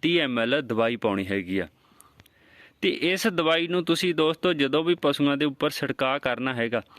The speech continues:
ਪਸ਼ੂਆਂ ਨੂੰ ਬਿਲਕੁਲ ਸਾਫ਼ ਕਰਕੇ ਨਮਾ ਕੇ, ਤੇ ਜਦੋਂ ਵੀ ਪਿੰਡੇ ਸੁੱਕ ਜਾਣ, ਉਦੋਂ ਬਾਅਦ ਦੇ ਵਿੱਚ ਤੁਸੀਂ ਇਹ ਦਵਾਈ ਦਾ ਛਿੜਕਾਅ ਕਰਨਾ ਹੈ। ਤੇ ਕੁਝ ਕੁ ਦਸ ਜਾਂ ਪੰਦਰਾਂ ਮਿੰਟ ਜਿਹੜਾ ਪਸ਼ੂਆਂ ਤੋਂ ਬਚਾਅ ਰੱਖਣਾ ਹੈਗਾ ਕਿ ਪਸ਼ੂ ਚੱਟੇ ਨਾਲ,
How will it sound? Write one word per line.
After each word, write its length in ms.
ਪਸ਼ੂਆਂ 320
ਨੂੰ 100
ਬਿਲਕੁਲ 460
ਸਾਫ਼ 440
ਕਰਕੇ 340
ਨਮਾ 420
ਕੇ, 260
ਤੇ 100
ਜਦੋਂ 340
ਵੀ 120
ਪਿੰਡੇ 340
ਸੁੱਕ 320
ਜਾਣ, 280
ਉਦੋਂ 400
ਬਾਅਦ 340
ਦੇ 140
ਵਿੱਚ 300
ਤੁਸੀਂ 400
ਇਹ 140
ਦਵਾਈ 300
ਦਾ 140
ਛਿੜਕਾਅ 420
ਕਰਨਾ 300
ਹੈ। 80
ਤੇ 160
ਕੁਝ 240
ਕੁ 160
ਦਸ 360
ਜਾਂ 220
ਪੰਦਰਾਂ 460
ਮਿੰਟ 320
ਜਿਹੜਾ 260
ਪਸ਼ੂਆਂ 460
ਤੋਂ 280
ਬਚਾਅ 360
ਰੱਖਣਾ 300
ਹੈਗਾ 220
ਕਿ 140
ਪਸ਼ੂ 340
ਚੱਟੇ 400
ਨਾਲ, 220